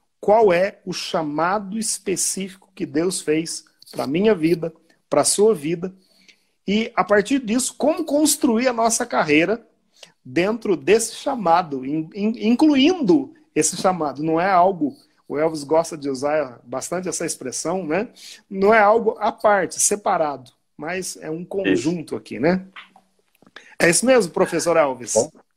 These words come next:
Speaker 2: é isso mesmo, Lázaro. E antes de começar, eu quero dizer que você tá muito chique, muito elegante. Gente,
Speaker 1: <laughs>
Speaker 2: comenta aí que o Lázaro tá, tá muito elegante, tá não? O que que vocês acham?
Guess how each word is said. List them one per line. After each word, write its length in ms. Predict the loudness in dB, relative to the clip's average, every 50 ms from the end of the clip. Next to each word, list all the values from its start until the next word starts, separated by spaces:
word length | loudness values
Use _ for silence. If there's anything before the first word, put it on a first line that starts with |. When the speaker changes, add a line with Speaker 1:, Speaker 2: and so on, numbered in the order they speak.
| -20 _ _ _ _ _ _ _ _ _ _ _ _ _ _ _ _ _ _ 2 4
Speaker 2:
é 120 | 6 6
isso 220 | 6 6 4 2 4
mesmo, 300 | 6 6 4 4 4 4
Lázaro. 340 | 4 4 4 4 2 4
E 80 | 6 4
antes 140 | 4 4 2
de 100 | -2 0
começar, 400 | 2 4 4 4 4 4 4 4
eu 140 | 4 4 6
quero 200 | 6 6 6 6
dizer 180 | 4 2 0
que 40 | 0
você 180 | 0 -2 -2 2
tá 160 | 4 4 2
muito 440 | 2 2 2 2 2 2 2 -2 -8
chique, 440 | -6 -4 2 2 2 2 2 -4
muito 300 | -2 2 2 2 4 4
elegante. 580 | 6 6 6 6 6 4 4 4 4 2 0 4
Gente, 280 | 4 4 4 2 0 0
Speaker 1:
<laughs> 20 |
Speaker 2:
comenta 420 | 2 4 4 4 4 4 6 6 6
aí 200 | 6 6 6 4
que 160 | 2 4 6
o 40 | 6
Lázaro 480 | 8 8 8 8 8 6 4 2 2 0
tá, 420 | 2 4 6 6 6 4 2 -2 _ _ _ _ _ _ -12 -12 -12 -12 -16 -20 -20 -20 _ _ _ _ _ _ _ _ _ 6
tá 160 | 6 6 6
muito 340 | 4 2 0 0 0 2 2
elegante, 420 | 4 4 6 4 4 2 2 0 4
tá 100 | 4 4
não? 200 | 6 6 4 4
O 40 | 4
que 140 | 2 0 0
que 40 |
vocês 200 | 4 4 6 8
acham? 320 | 8 8 6 6 2 -6